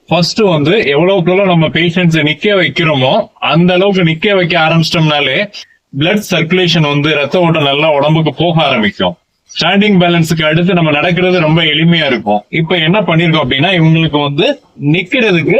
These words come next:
with பேக், பின்னாடி வந்து செவுத்து சப்போர்ட்ல, வால் சப்போர்ட்ல நிக்க வைக்கிறோம். நிக்க வைக்கிறப்ப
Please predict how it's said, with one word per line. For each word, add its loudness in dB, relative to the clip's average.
with -2
பேக், -2
பின்னாடி 0
வந்து 0
செவுத்து 0
சப்போர்ட்ல, 0
வால் 0
சப்போர்ட்ல 0
நிக்க 0
வைக்கிறோம். 0
நிக்க 0
வைக்கிறப்ப 0